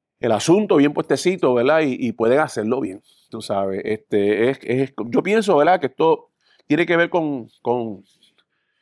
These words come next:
con el interés que tú pongas, ¿verdad? Esto tiene que ver como, cómo tú manejes el asunto, ¿verdad? Cómo tú, cómo, a-, cómo tú le dedicas al asunto, ¿verdad? Cómo tú tomas en serio, cómo tú tomas esto, ¿verdad? La cajera, la aviación en serio, ¿verdad? Y cómo tú lo tomas para,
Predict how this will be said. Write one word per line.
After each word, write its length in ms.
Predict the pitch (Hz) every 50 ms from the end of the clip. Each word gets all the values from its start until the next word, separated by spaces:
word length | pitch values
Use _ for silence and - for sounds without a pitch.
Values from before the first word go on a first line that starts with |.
| _ _
con 160 | - 123 131 143
el 100 | 139 139
interés 360 | 139 131 - 135 135 160 -
que 100 | 202 185
tú 120 | 196 185
pongas, 380 | 170 160 151 151 147 151 147 135
¿verdad? 300 | 131 123 131 139 151 135 _ _ _
Esto 200 | - - - 147
tiene 200 | 135 160 160 165
que 80 | 156 147
ver 180 | 139 143 151 147
como, 400 | - 139 135 127 120 110 - _ _ _ _ _ _ _ _ _ _
cómo 220 | - 127 143 151
tú 100 | 165 175
manejes 580 | 175 170 151 147 156 165 165 151 139 - - - _ _ _ -
el 100 | 131 120
asunto, 580 | 110 101 - - 151 160 156 143 - - 113
¿verdad? 220 | 110 110 120 135 127
Cómo 300 | 127 123 139 151 151 -
tú, 320 | 151 151 151 151 131 - _ _ _ _ _ _ -
cómo, 200 | - - 165 - -
a-, 160 | - - _ _ _ _
cómo 220 | - - 190 202 202
tú 100 | 208 202
le 80 | 202
dedicas 420 | 196 180 160 160 175 196 190 185 160
al 140 | 147 131
asunto, 520 | 120 117 - - 139 135 135 127 - 120 104
¿verdad? 200 | 110 123 127 -
Cómo 160 | 139 151 160
tú 100 | 160 170
tomas 300 | - 190 170 180 180 175
en 140 | 151 135 120
serio, 580 | - - - 156 151 147 135 131 117 113 110
cómo 160 | - 151 170 165
tú 80 | 175
tomas 300 | - 185 180 180 165 165
esto, 340 | 170 165 - - 143 123 - _ _ _ - _ _ -
¿verdad? 320 | - 117 123 131 143 147
La 140 | 151 131 -
cajera, 400 | - - - - 143 156 139 127
la 80 | 120 110
aviación 580 | 110 110 98 - - 151 151 156 143 117 -
en 140 | 120 117 107
serio, 440 | - - 156 151 156 135 131 120 113
¿verdad? 320 | 117 127 143 151 151 127
Y 80 | 120 110
cómo 200 | - 131 151 151
tú 140 | - - 156
lo 120 | 156 135
tomas 280 | - 139 151 151 131 123
para, 320 | - 120 113 113 110 -